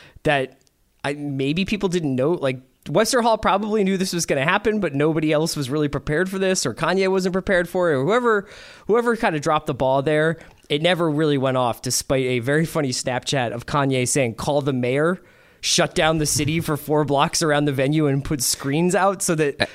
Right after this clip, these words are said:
Speaker 1: the people can enjoy it."
Speaker 2: Can I, can I just jump in for a second
Speaker 1: Of
Speaker 2: and ask you
Speaker 1: course.
Speaker 2: something? Are you suggesting here, and I think you're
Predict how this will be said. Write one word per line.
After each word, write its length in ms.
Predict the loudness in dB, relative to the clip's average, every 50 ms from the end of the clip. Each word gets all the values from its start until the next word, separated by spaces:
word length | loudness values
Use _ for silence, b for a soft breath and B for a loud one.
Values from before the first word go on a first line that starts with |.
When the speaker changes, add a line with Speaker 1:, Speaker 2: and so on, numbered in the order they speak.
| B B B
Speaker 1:
the 100 | -2 -2
people 320 | 0 0 -2 -2 0 -2 0
can 140 | 0 0 0
enjoy 320 | 2 0 0 0 0 0
it." 320 | 2 0 0 -2 -4 b b b b b b b b b b _ _ _ -20 _ _ -20 -20 _ _ _
Speaker 2:
Can 120 | 0 0 0
I, 60 | 0
can 120 | 0 0
I 100 | 0 0
just 200 | 0 -2 -2 0
jump 180 | 0 0 0 0
in 80 | -2
for 80 | -2 -2
a 60 | 0
second 260 | 0 0 0 0 2
Speaker 1:
Of 60 | 2 2
Speaker 2:
and 60 | 2
ask 80 | 2 0
you 40 | 0
Speaker 1:
course. 60 | -2
Speaker 2:
something? 340 | -2 -2 -2 -4 -4 -6 -8 -14 _ _ _ -20 -20 B B B B B B B B B B B B B B B B B -20 _ _ _ _ _ _ 0
Are 100 | 0 0
you 160 | 0 -2 -2 -2
suggesting 640 | -4 -4 -4 -2 0 0 0 -2 -2 0 0 0 0
here, 180 | 0 -2 -2 0
and 80 | 0
I 60 | 0
think 240 | 0 0 -2 0 0
you're 180 | -2 -2 -2